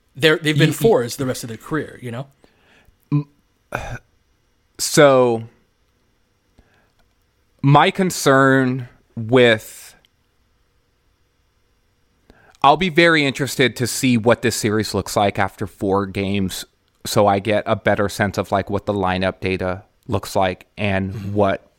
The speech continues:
Speaker 2: pairings are successful and, and what personnel groupings are successful versus those that, that are not. I am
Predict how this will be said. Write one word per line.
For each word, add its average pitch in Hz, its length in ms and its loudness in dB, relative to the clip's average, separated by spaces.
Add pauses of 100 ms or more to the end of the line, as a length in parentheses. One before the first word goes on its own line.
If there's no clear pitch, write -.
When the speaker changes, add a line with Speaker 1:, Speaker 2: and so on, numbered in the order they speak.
(140)
Speaker 2:
pairings 95 760 -2
are 98 120 0
successful 95 920 -4
and, 95 360 -4
and 101 260 -2
what 101 200 -2
personnel 95 460 -2
groupings 92 500 -6
are 95 100 -2
successful 95 640 -6
versus 92 480 -6
those 92 440 -4
that, 95 380 -2
that 95 180 -4
are 92 120 -6
not. 92 400 -4 (1500)
I 123 220 4
am 117 760 0